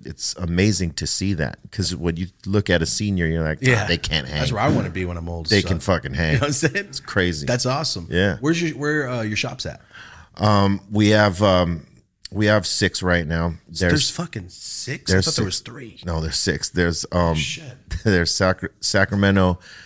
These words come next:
Speaker 1: San Francisco, Cathedral City, Los Angeles, uh, Sylmar, which is about to reopen. We had a couple of issues down there that we had to shut down temporarily, but that's about to come back online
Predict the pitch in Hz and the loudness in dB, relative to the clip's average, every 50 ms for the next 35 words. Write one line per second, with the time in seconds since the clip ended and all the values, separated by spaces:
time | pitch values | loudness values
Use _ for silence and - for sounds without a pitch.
0 | - _ - - - 107 98 92 - - 90 - - - 104 95 - - - 95 | -16 _ -4 2 4 4 4 4 2 0 -4 -2 -2 0 0 -2 -2 0 2 4
1 | 90 85 85 82 76 - - _ _ _ _ - 98 - - 104 92 90 87 101 | 4 6 4 4 2 -2 -8 _ _ _ _ -6 -4 -2 0 2 2 2 2 2
2 | 98 90 - - - 98 90 85 85 85 90 107 - _ _ _ _ _ _ _ | 2 2 0 0 0 2 2 2 2 0 0 -4 -10 _ _ _ _ _ _ _
3 | _ _ _ _ - 87 90 85 - - - 101 95 92 90 87 85 98 82 82 | _ _ _ _ -4 -2 0 0 0 0 2 4 4 4 4 4 2 0 2 2
4 | 82 80 - - - - - - - _ _ - 85 85 82 82 - - - 123 | 2 2 0 -2 -4 -4 -6 -8 -12 _ _ -2 0 2 2 0 0 0 0 2
5 | 110 95 95 90 87 85 85 90 - - - - - - 85 85 82 - - 85 | 2 4 4 4 4 2 2 0 0 -2 -4 -6 -2 0 0 0 0 0 -4 -4
6 | 80 82 80 78 76 76 76 - 85 76 80 80 82 82 76 76 - - - 78 | -2 0 2 4 4 2 2 0 -2 -2 0 2 2 2 2 0 -2 -2 -2 -2
7 | - 82 78 - - 82 - - 78 73 - 73 73 71 69 73 73 69 71 53 | -2 -2 -4 -2 -2 -4 -4 -4 -4 -4 -2 -2 0 0 0 -2 -2 -2 -2 -2
8 | 67 76 73 67 69 - - - - - 73 - - 80 76 76 76 - 78 71 | 0 -2 -2 -2 -4 -8 -8 -4 -2 -2 -2 -2 -2 -2 -2 -2 -2 -4 -4 -4
9 | - 76 69 69 69 73 73 - - - 82 80 - - 78 78 73 - - - | -2 -2 -2 -2 -2 -4 -6 -8 -6 -4 -4 -4 -4 -2 -2 -2 -2 -4 -4 -4
10 | 85 78 76 69 69 69 - - 71 71 71 71 71 69 71 73 69 67 | -4 -4 -2 -2 -2 -2 -2 -4 -6 -4 -4 -2 -2 -2 -2 -2 -4 -6